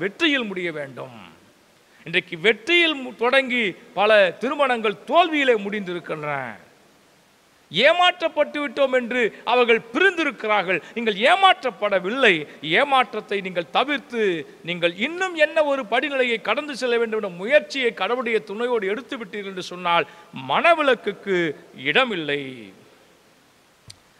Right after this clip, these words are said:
எபேசியர் ஐந்தாம் அத்தியாயம் இருபத்தி ஓராம் வசனத்துல, அதாவது கடவுளுக்கு கீழ்ப்ப-, ஆண்டவருக்கு கீழ்ப்படிவது போல உங்களுடைய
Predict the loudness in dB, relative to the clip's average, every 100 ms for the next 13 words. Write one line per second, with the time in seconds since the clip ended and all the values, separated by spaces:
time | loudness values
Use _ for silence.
0 | _ _ _ _ _ _ _ _ -6 2
1 | 2 2 0 2 0 2 2 2 -2 0
2 | 2 2 0 -4 -4 -2 0 2 2 -2
3 | -2 -2 -4 -2 0 2 2 2 0 -6
4 | -12 -20 -20 -20 _ _ _ _ _ _
5 | _ _ -6 2 4 4 4 2 0 0
6 | 4 4 4 2 0 -4 -2 -2 2 2
7 | 2 2 0 0 -4 -4 -2 -2 -2 -2
8 | 2 4 8 6 6 -4 -2 2